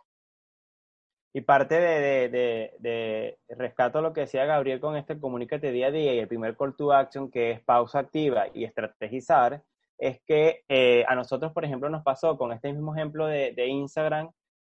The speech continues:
de, de live, y nosotros nunca hacemos live, pero sí tenemos, eh, una audiencia en, en, en correo electrónico. Nosotros hacemos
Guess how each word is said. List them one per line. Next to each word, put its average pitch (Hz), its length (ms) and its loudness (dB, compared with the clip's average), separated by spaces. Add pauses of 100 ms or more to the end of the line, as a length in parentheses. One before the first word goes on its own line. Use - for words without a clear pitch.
(140)
de, 113 280 -2
de 113 140 -4
live, 147 480 4
y 110 80 -12
nosotros 117 300 -6
nunca 139 260 -2
hacemos 139 300 -4
live, 123 360 2 (500)
pero 151 360 2
sí 139 220 -6
tenemos, 147 680 -2
eh, 120 640 -2
una 131 200 -4
audiencia 139 680 -2
en, 156 380 -6 (100)
en, 113 680 -12 (300)
en 131 120 -6
correo 120 220 -2
electrónico. 120 560 0
Nosotros 117 420 -6
hacemos 120 500 -4